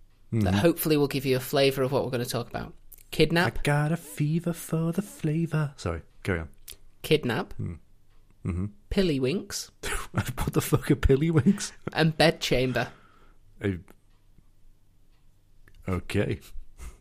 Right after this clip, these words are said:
Speaker 1: We will, we will find out what pillywinks are. I'm
Speaker 2: No.
Speaker 1: not just dangling that for
Speaker 2: I'm
Speaker 1: you.
Speaker 2: hanging on tenterhooks.
Speaker 1: So, in fifteen sixty-three, the
Speaker 2: Mm.
Speaker 1: British Isles were treated to two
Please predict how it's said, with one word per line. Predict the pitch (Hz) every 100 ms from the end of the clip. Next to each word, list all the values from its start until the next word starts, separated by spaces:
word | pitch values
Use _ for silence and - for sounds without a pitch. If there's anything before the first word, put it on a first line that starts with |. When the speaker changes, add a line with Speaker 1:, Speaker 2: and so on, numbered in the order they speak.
| - - - - - -
Speaker 1:
We | 165 175
will, | 165
we | 156 175
will | 165 165 156
find | - 147
out | 143 113
what | 117
pillywinks | - 135 131 127 123 127
are. | 135 131 120
I'm | 151
Speaker 2:
No. | 147
Speaker 1:
not | 156
just | 156 - -
dangling | 139 151 147 139 135
that | 127 -
for | 120
Speaker 2:
I'm |
Speaker 1:
you. | 120
Speaker 2:
hanging | 117 110 110 104 95
on | 90
tenterhooks. | - 101 101 104 92 98 -
Speaker 1:
So, | 196 156 123
in | 156 147
fifteen | - 220 214 - 220 220 220 208
sixty-three, | - - - 180 160 - 147 - -
the | 170 151
Speaker 2:
Mm. |
Speaker 1:
British | 160 165 233 180
Isles | 117 135 202 -
were | 170
treated | - 160 160 170 170
to | -
two | - - 294 202 139